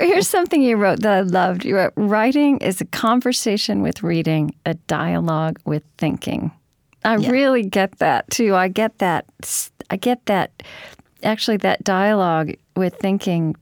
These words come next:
Speaker 1: talking to you as well, that that's how, how you live.
Speaker 2: Well, you, you gotta, you know, as I say to my students, and again, I, I,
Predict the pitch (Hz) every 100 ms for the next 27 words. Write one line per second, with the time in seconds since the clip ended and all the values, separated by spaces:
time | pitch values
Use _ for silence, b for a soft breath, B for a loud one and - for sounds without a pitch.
0 | - - - - 240 - 165 147 147 151
1 | 156 - 185 196 156 - - 151 110 -
2 | - 196 - - 180 180 170 170 170 139
3 | - - B B B B B B B B
4 | B B B B B - 269 - - 262
5 | 277 302 160 196 - 226 247 240 220 220
6 | B B - 226 233 233 226 208 190 190
7 | - 269 226 185 170 175 180 214 175 160
8 | 151 170